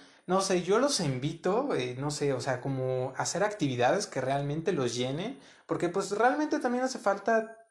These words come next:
pues, distraerse, o sea, hacer falta que, cosas que nos hagan felices, ¿no? O sea, a mí la verdad en lo particular me gusta mucho cocinar, me gusta, antes dibujaba mucho, pero ya realmente no lo hago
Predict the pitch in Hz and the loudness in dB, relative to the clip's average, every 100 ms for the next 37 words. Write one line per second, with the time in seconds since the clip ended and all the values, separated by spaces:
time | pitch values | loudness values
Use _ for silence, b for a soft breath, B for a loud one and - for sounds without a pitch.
0 | _ 156 131 127 - 160 160 170 165 170 | _ -4 -2 -6 -2 2 4 2 0 0
1 | 175 170 196 196 196 - - 160 135 127 | 0 2 0 0 -2 -2 -2 -2 0 -2
2 | 123 B B B B B _ - 175 214 | -4 B B B B B _ -6 0 2
3 | 247 233 160 139 131 120 - 143 185 226 | 2 -2 -2 -2 -2 -2 0 0 0 -2
4 | 135 120 175 156 139 135 202 185 131 123 | -4 -4 -2 -4 -2 -4 -4 -2 -2 0
5 | 135 165 214 156 135 165 185 143 139 - | -2 0 2 2 4 2 2 -2 -4 -6
6 | 147 139 147 165 143 143 151 135 135 156 | -4 0 2 2 0 0 0 0 -2 -4
7 | 127 127 139 190 B B B B 131 135 | -4 -4 -4 -6 B B B B -2 -2
8 | 127 - 160 151 - - 175 185 208 160 | -2 0 0 0 -2 0 0 2 0 0
9 | 135 165 170 165 180 170 143 135 131 131 | 2 4 4 0 -2 -2 -2 2 2 2
10 | 131 139 143 156 165 175 170 156 - 165 | -2 -6 0 2 4 4 0 -4 -4 -2
11 | 139 143 139 139 135 135 131 - | 2 4 4 4 2 -2 -6 -14